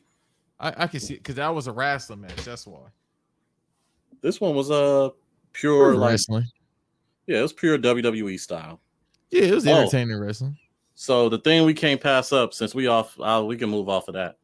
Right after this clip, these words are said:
Speaker 2: We gotta talk about Raw, and we gotta talk about the best thing in the world that happened on Raw. Because on a night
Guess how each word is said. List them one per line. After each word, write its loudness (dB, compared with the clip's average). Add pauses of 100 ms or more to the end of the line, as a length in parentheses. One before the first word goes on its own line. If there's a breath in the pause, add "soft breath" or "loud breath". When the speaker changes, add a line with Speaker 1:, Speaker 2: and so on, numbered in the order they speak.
(140)
Speaker 2:
We -16
gotta 2
talk 0
about 2
Raw, 2
and -10
we -8
gotta 0
talk -2
about -4
the -20
best -2
thing -4
in -8
the -6
world -4
that -8
happened -4
on -8
Raw. 0 (1700)
Because 0
on -2
a -2
night 0